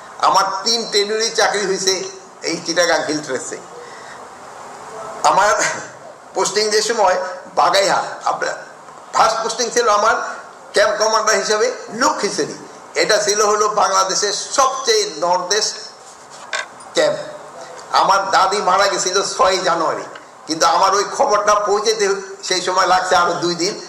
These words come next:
আমি আট তারিখে জানছি যে আমার দাদি মারা গেছে। সেই সময় যে কমিউনিকেশনের এই, এইরকম অবস্থা ছিল, এবং এই লক্ষ্মীছড়ি যেতেও এই চিটাগাং থেকে লাগতো দুই দিন।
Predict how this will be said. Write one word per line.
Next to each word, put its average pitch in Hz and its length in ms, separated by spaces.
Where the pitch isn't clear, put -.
আমি 151 180
আট 226 300
তারিখে 190 240
জানছি 175 380
যে 160 80
আমার 160 220
দাদি 156 260
মারা 147 240
গেছে। 104 260
সেই 170 160
সময় 185 240
যে 180 120
কমিউনিকেশনের 190 760
এই, 180 220
এইরকম 170 400
অবস্থা 160 420
ছিল, 110 200
এবং 180 240
এই 175 160
লক্ষ্মীছড়ি 202 520
যেতেও 214 640
এই 160 340
চিটাগাং 208 420
থেকে 190 180
লাগতো 185 280
দুই 160 180
দিন। 113 160